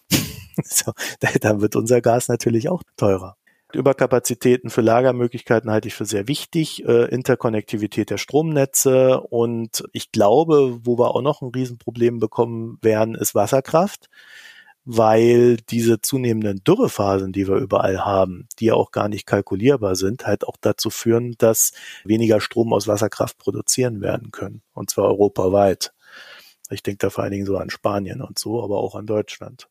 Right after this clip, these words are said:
Heißt, die guten Zeiten sind vorbei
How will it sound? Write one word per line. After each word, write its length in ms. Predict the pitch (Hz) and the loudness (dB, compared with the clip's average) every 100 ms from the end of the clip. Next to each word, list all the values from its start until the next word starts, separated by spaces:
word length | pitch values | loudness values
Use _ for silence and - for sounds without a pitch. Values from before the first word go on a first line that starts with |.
| - | -4
Heißt, 540 | 117 120 175 - - _ _ _ - | 2 2 2 -4 -8 _ _ _ -16
die 60 | 127 | -8
guten 240 | 120 - | -6 -4
Zeiten 300 | - 127 - | 0 0 0
sind 180 | 113 117 | -6 -4
vorbei 560 | - 107 110 107 160 | -4 0 2 4 2